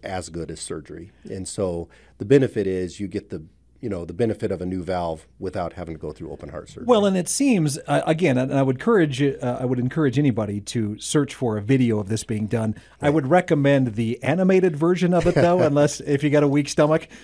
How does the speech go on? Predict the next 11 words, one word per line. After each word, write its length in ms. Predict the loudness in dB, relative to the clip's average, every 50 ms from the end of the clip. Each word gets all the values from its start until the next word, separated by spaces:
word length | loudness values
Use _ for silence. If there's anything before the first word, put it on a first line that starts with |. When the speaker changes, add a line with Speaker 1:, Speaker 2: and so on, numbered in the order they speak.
| -16 -6
Speaker 2:
uh, 320 | 0 2 4 4 4 4 2
which 200 | 0 0 -2 -2
is 80 | -2
the 80 | 0 2
one 120 | 2 2
that 100 | 4 4
I 100 | 4 4
looked 240 | 4 4 2 2 2
at. 260 | 4 4 2 2 0 -4 -8 -12 -10 -4 -2
<laughs> 680 | -2 -2 0 0 0 0 0 -4 -8 -6 -6 -6 -4
Um, 480 | 0 2 4 4 4 4 2 0 -4 -8